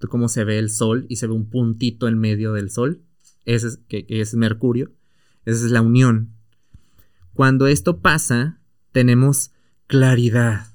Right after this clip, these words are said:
claridad, así totalmente decir, "Ah, ya, ya entendí, ya entendí lo que Mercurio retrógrado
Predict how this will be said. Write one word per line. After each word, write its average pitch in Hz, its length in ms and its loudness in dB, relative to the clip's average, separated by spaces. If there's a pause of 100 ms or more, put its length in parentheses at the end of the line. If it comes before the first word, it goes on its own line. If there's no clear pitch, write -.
(1120)
claridad, 117 640 0
así 104 220 -8
totalmente 117 480 -4
decir, 117 320 -4
"Ah, 156 480 -4
ya, 120 360 -10 (500)
ya 135 160 -2
entendí, 123 580 -2 (760)
ya 151 120 4
entendí 175 340 2
lo 185 140 0
que 160 100 -2
Mercurio 147 560 2
retrógrado 160 840 0